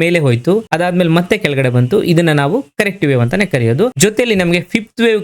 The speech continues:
ಕಂಟಿನ್ಯೂ ಆದ್ಮೇಲೆ ಮತ್ತೆ ನೆಕ್ಸ್ಟ್ ನಮ್ಗೆ ಎ ಬಿ ಸಿ ಬರುತ್ತಲ್ವಾ, so ಇದನ್ನು ಕೂಡ ನಾವು ಕರೆಕ್ಷನ್ ಅಂತಾನೆ ಕರಿತೀವಿ. ಓಕೆ, so ಇದನ್ನೆಲ್ಲ ನಾನು ನಿಮ್ಗೆ ಮುಂದೆ ಎಕ್ಸ್ಪ್ಲೈನ್ ಮಾಡ್ತೀನಿ. ವೇವ್ ಸ್ಟ್ರಕ್ಚರ್ ಯಾವ ತರ ಇದೆ, ಇಷ್ಟೇ ವೇವ್ ಇರ್ಬೇಕು, ಇದಾದ್ಮೇಲೆ ಇದೇ ಬರ್ಬೇಕು ಅನ್ನೋದೆಲ್ಲ ನಿಮ್ಗೆ ಎಕ್ಸ್ಪ್ಲೈನ್ ಮಾಡ್ತೀನಿ. But ನಾನು just ನಿಮ್ಗೆ ಇಲ್ಲಿ ಇಂಪಲ್ಸಿವ್ ವೇವ್ ಮತ್ತೆ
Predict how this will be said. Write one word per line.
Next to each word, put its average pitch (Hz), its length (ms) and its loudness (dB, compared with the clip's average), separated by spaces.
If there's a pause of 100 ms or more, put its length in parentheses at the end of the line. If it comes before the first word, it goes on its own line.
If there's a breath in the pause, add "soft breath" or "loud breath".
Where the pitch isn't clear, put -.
ಕಂಟಿನ್ಯೂ 165 420 0
ಆದ್ಮೇಲೆ 135 280 0 (100)
ಮತ್ತೆ 175 200 -4 (120)
ನೆಕ್ಸ್ಟ್ - 280 -6
ನಮ್ಗೆ 156 180 0 (140)
ಎ 175 120 2
ಬಿ 175 80 4 (100)
ಸಿ 165 80 2 (120)
ಬರುತ್ತಲ್ವಾ, 127 360 2 (180)
so 185 140 2
ಇದನ್ನು 208 220 2 (100)
ಕೂಡ 147 100 0 (100)
ನಾವು 147 140 -2 (180)
ಕರೆಕ್ಷನ್ 131 400 0
ಅಂತಾನೆ 131 220 0 (100)
ಕರಿತೀವಿ. 104 320 -6 (180)
ಓಕೆ, 220 140 -2 (260 loud breath)
so 190 120 2
ಇದನ್ನೆಲ್ಲ 202 340 0
ನಾನು 180 120 0
ನಿಮ್ಗೆ 156 260 2
ಮುಂದೆ 190 260 2
ಎಕ್ಸ್ಪ್ಲೈನ್ 160 380 -2
ಮಾಡ್ತೀನಿ. 110 340 0
ವೇವ್ 139 220 2
ಸ್ಟ್ರಕ್ಚರ್ 135 420 -4
ಯಾವ 127 160 -2
ತರ 123 80 0 (120)
ಇದೆ, 120 120 2 (140)
ಇಷ್ಟೇ - 220 0 (100)
ವೇವ್ 139 240 2
ಇರ್ಬೇಕು, 117 300 0 (120)
ಇದಾದ್ಮೇಲೆ 143 480 2
ಇದೇ 165 200 2
ಬರ್ಬೇಕು 131 340 0
ಅನ್ನೋದೆಲ್ಲ 139 380 2
ನಿಮ್ಗೆ 147 180 2
ಎಕ್ಸ್ಪ್ಲೈನ್ 135 360 0
ಮಾಡ್ತೀನಿ. 143 300 -2 (160)
But 175 160 -4
ನಾನು 196 140 0 (160)
just 185 260 0
ನಿಮ್ಗೆ 180 200 2
ಇಲ್ಲಿ 220 120 0 (120)
ಇಂಪಲ್ಸಿವ್ 185 500 0
ವೇವ್ 160 200 2
ಮತ್ತೆ 143 180 -2